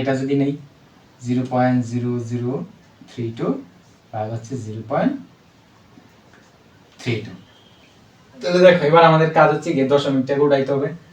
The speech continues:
তাহলে কত দিয়ে গুণ করতে হবে? এক, দুই, তিন, চার। দশ হাজার দিয়ে কি করতে হবে? উপরে নিচে গুণ করতে হবে। তাহলে গুণ করলে কত হয় দেখো? থ্রি টু into দশ হাজার। সরি,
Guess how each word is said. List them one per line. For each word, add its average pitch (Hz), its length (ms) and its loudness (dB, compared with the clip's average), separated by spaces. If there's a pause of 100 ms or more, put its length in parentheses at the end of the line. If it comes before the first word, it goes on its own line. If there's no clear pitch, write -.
(200)
তাহলে 131 220 0
কত 143 120 0 (100)
দিয়ে 160 160 -4
গুণ 160 180 0
করতে 147 220 -6
হবে? 135 140 0 (220)
এক, 123 80 -2 (120)
দুই, 127 200 -2 (100)
তিন, 127 180 -2 (120)
চার। 127 180 0 (3500)
দশ 143 160 4
হাজার 127 260 0
দিয়ে 147 160 -2
কি 147 140 -8
করতে - 220 -6
হবে? 143 100 0 (100)
উপরে 131 280 -2
নিচে 135 200 -2 (540)
গুণ 120 180 -4
করতে 107 260 -10
হবে। 95 160 -16 (1040)
তাহলে 127 240 -2
গুণ 143 180 0
করলে 135 260 2
কত 131 140 -2
হয় 127 160 0
দেখো? 139 180 -4 (840)
থ্রি 127 140 -4 (120)
টু 135 60 -4 (100)
into 151 240 -2 (720)
দশ 107 200 -6
হাজার। 95 220 -10 (500)
সরি, 127 140 -2